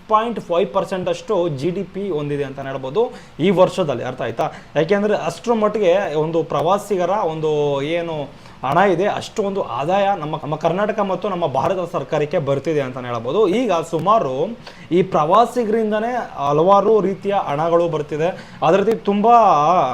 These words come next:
ಡೆವಲಪ್ಪು ಆಗೋದಕ್ಕೆ ತುಂಬಾ ಸಹಾಯ ಮಾಡ್ತಿದೆ. ಆದ್ರೆ ಕೆಲವೊಂದು ವಿಚಾರಗಳನ್ನ, ಈ ತರ ಒಂದು ಕೆಲವೊಂದು ಘಟನೆಗಳನ್ನ ನಾವು ನೋಡೋದಾದ್ರೆ ಈ ತರ ಒಂದು ಮಾಡೋದ್ರಿಂದ ನಮ್ಮ ಸಮಾಜ ಯಾವ ಎತ್ತ ಸಾಕ್ತಿದೆ ಅಂತ ನಾವು ಗೊತ್ತಾಗ್ತಿಲ್ಲ. ಅದೇ ರೀತಿ ಇನ್ನೊಂದು ವಿಚಾರ ಹೇಳ್ಬೇಕು ಅಂದ್ರೆ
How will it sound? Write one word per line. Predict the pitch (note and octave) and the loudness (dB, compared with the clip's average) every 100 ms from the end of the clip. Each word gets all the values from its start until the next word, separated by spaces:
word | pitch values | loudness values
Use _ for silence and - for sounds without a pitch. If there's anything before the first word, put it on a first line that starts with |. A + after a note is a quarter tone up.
| A#2+ | 0
ಡೆವಲಪ್ಪು | D#3 F#3+ G#3+ G#3+ B3+ A3 - | 4 6 4 2 0 0 0
ಆಗೋದಕ್ಕೆ | B2 F3 G#3 G3+ G#3 | 2 4 4 0 -6
ತುಂಬಾ | G#3 G3 | -6 -4
ಸಹಾಯ | G3+ D#3+ F3 | -2 0 0
ಮಾಡ್ತಿದೆ. | G3 E3+ F#3 D3+ A2 F#3+ | 0 -2 -2 -6 2 4
ಆದ್ರೆ | A#3 A3 | 6 4
ಕೆಲವೊಂದು | G#3 G3+ A#3+ A3 | 4 4 4 2
ವಿಚಾರಗಳನ್ನ, | F3 F3 B3 A3 A3 G#3 A3 A#3 - | 2 6 8 8 6 4 2 0 0
ಈ | E3 | 0
ತರ | G3 | 2
ಒಂದು | F#3+ F#3 F3+ E3+ | 2 2 2 2
ಕೆಲವೊಂದು | E3 F3+ F3+ E3+ F3 E3 | 2 0 0 0 2 2
ಘಟನೆಗಳನ್ನ | C#3+ F3 G#3+ G3+ G3 F#3 | 0 -4 -2 0 0 -2
ನಾವು | E3+ | -6
ನೋಡೋದಾದ್ರೆ | D#3 E3+ F3+ E3 D3+ C#3 G3+ - - - - A3+ | -2 -2 0 -2 -4 -6 -8 -14 -20 -12 -2 0
ಈ | |
ತರ | A#3 A#3+ | 4 4
ಒಂದು | A3+ G#3+ | 4 2
ಮಾಡೋದ್ರಿಂದ | D#3+ F#3+ A#3+ G3 E3 F#3 | 4 4 4 2 -2 -2
ನಮ್ಮ | F#3+ F3 | -4 -4
ಸಮಾಜ | E3 - D#3 G#3 A3+ C#3+ D3 G3 | -4 -4 -2 0 0 0 -2 -2
ಯಾವ | D3+ D3+ F3+ | 0 0 0
ಎತ್ತ | C#3 - A3 G#3 | -2 0 0 0
ಸಾಕ್ತಿದೆ | F#3+ - F3 | -4 -4 -6
ಅಂತ | D#3+ | -6
ನಾವು | D#3+ C3+ | -8 -8
ಗೊತ್ತಾಗ್ತಿಲ್ಲ. | C3 C#3 C3+ C#3 F#3 A3 - - - | -8 -8 -8 -6 -4 -4 -8 -16 -6
ಅದೇ | D3 G#3+ | 4 6
ರೀತಿ | B3+ - C#4 C4 - | 6 2 0 0 -2
ಇನ್ನೊಂದು | D#3 G3 B3+ A#3+ | 0 2 4 4
ವಿಚಾರ | A3 A3 G3+ | 2 2 4
ಹೇಳ್ಬೇಕು | G3 F#3 F3 E3+ | 4 4 2 0
ಅಂದ್ರೆ | F3 E3+ G#3 B3+ | -2 2 2 2